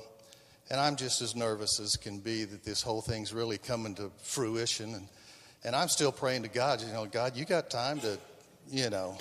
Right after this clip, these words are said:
still, you know, not make me go through this." But I'm just sitting there with my face in my hands, just, you know, not even paying attention to what's going on behind me.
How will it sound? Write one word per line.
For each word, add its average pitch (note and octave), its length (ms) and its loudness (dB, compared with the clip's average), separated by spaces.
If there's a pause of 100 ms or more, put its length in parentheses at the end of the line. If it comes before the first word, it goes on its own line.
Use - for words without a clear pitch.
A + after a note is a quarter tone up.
(180)
still, C3+ 500 2 (240)
you C3 160 -4
know, G#2+ 140 0
not A#2+ 240 2
make C3 180 4
me B2+ 140 2
go A#2+ 180 4
through F3+ 260 0
this." G#2+ 320 0 (880)
But C3 140 4
I'm E3 140 8
just D#3+ 260 -6 (180)
sitting F3+ 280 -2
there D3+ 100 -2
with D3 140 -6
my B2 160 -2 (260)
face E3+ 320 6
in C3+ 140 -2
my A#2 160 -2
hands, C3+ 440 0
just, - 380 0
you B2+ 140 -8
know, G#2 240 -8 (160)
not F#3 220 2
even F#3 180 0
paying C#3+ 320 0
attention - 640 0
to A2 100 -4
what's B2 260 0
going B2 320 -2
on A#2+ 220 0
behind A2 480 -4
me. G2+ 120 -10